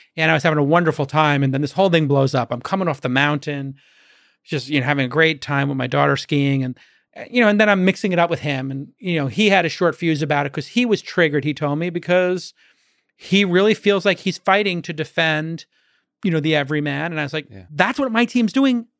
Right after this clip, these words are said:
Speaker 1: That's why they named the company Robinhood.
Speaker 2: Yeah.
Speaker 1: We're on the same side here."
Speaker 2: Yep.
Speaker 1: And then over time, we've started to see the explanation come out. And,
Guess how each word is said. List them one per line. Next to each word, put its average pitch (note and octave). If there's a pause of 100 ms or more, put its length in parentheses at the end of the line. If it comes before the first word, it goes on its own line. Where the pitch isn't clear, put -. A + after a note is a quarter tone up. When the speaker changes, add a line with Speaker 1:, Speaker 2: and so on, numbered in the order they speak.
(140)
Speaker 1:
That's G#3+
why C#4+
they C#4+
named C#4
the C#4+
company D4
Robinhood. D4+ (120)
Speaker 2:
Yeah. F#2 (500)
Speaker 1:
We're -
on A4
the G4
same G4+
side G4+
here." A#3+ (160)
Speaker 2:
Yep. - (840)
Speaker 1:
And E3+
then F#3
over E3
time, F3+
we've D#3+
started D#3
to C3+
see D#3+
the C#3+
explanation C#3
come C#3
out. C3
And, C#3